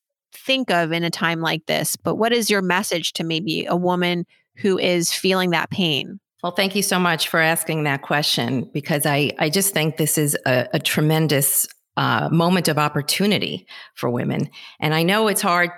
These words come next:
Speaker 2: to look at it that way because we see the numbers, we see the statistics. Uh, three million women have left the, the workforce.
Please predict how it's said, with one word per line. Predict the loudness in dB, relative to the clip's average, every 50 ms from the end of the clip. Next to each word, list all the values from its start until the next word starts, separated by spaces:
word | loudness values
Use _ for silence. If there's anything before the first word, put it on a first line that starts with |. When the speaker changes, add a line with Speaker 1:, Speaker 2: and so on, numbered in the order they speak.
| -12 -10 -6 -4
Speaker 2:
to | -2 0
look | 0 0 0 2
at | 0 0
it | 2 2
that | 2 2 2 0 0
way | 0 2 2 2 0
because | 0 -2 -4 0 0 2 2 2 2 0 0
we | 0 -2 -2
see | -2 -2 -2 -2 0 0 0 0
the | 0 0 2
numbers, | 2 2 4 2 2 2 2 0 0 -2
we | -4
see | -2 -2 -2 -2
the | -2 -4 -6
statistics. | -4 -2 -2 0 0 0 0 0 0 -2 -2 -4 -4 -6 -8 -8 -10 -12 -16 -16 -16 -16 -16 -14 -6 -2
Uh, | -2 0 0 0
three | -2 -2 0 2 2 4
million | 4 4 2 4 4 4 2 2 2 2 2 2
women | 2 2 2 2 2 2
have | 0 0 0 2
left | 2 2 2 2 0 -4 -4 -2 0
the, | 2 2 2 2 0 0
the | -2 0
workforce. | 0 2 2 0 -2 -4 -6 -6 -4 -4 -2 -2 -4 -6 -6 -8